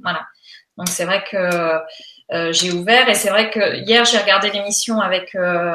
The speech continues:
Armelle Bonomé que tu as faite, euh, euh, sur, euh, je, j'ai, j'étais moldue, mais ça c'était avant.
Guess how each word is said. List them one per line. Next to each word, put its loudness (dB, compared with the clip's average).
Armelle 2
Bonomé 0
que -20
tu -6
as 2
faite, -6
euh, -6
euh, -2
sur, -4
euh, -2
je, -2
j'ai, -6
j'étais -6
moldue, -6
mais -6
ça -8
c'était -8
avant. 0